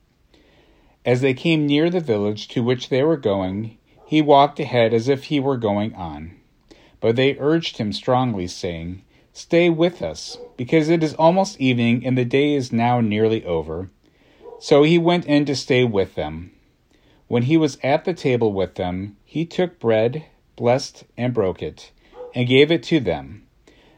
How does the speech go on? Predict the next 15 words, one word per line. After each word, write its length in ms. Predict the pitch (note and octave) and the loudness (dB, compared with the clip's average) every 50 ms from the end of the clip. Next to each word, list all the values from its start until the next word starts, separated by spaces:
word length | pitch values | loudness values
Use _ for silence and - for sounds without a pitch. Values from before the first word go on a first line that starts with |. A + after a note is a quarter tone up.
| _ _ - | _ _ -2
Then 260 | B2 B2 C#3 D#3 E3 | 0 2 2 4 4
their 220 | D3 D#3 D#3+ D3+ | 6 6 6 6
eyes 360 | B2 B2 A#2+ B2 B2+ B2 B2+ D3+ | 4 4 4 4 4 2 0 -2
were 140 | D#3 - | -2 0
opened, 520 | G#2 F#2+ F2+ E2+ - F2+ F2+ F#2 F#2+ F#2+ G#2 - _ _ _ - | 0 0 -2 -2 -2 -4 -6 -6 -8 -10 -12 -18 _ _ _ -8
and 140 | A2+ A#2 B2 | -4 2 4
they 120 | D3 D3+ | 4 4
recognized 680 | C#3+ D#3 F3 F#3 - - C3 G#2 G2 F#2 F2 E2 - - | 6 4 2 2 2 0 -2 -2 -2 -2 -4 -6 -10 -12
him, 320 | E2+ D2+ D2+ D2+ D#2 F2 _ _ _ _ _ _ - | -14 -14 -14 -16 -18 -20 _ _ _ _ _ _ -8
and 140 | A2 G#2+ A#2+ | -4 -2 0
he 120 | D3+ E3 | 0 0
vanished 440 | D#3 C#3+ D3 C#3 C3+ C#3 C#3+ C3+ - | 2 2 2 2 4 2 0 -2 -4
from 220 | - - A#2+ A2+ | -4 -4 -2 -2
their 160 | A2 G#2+ G2+ G2+ | -2 -4 -6 -6
sight. 520 | - - - G2 E2 C2 - - - | -8 -8 -8 -8 -8 -8 -12 -18 -20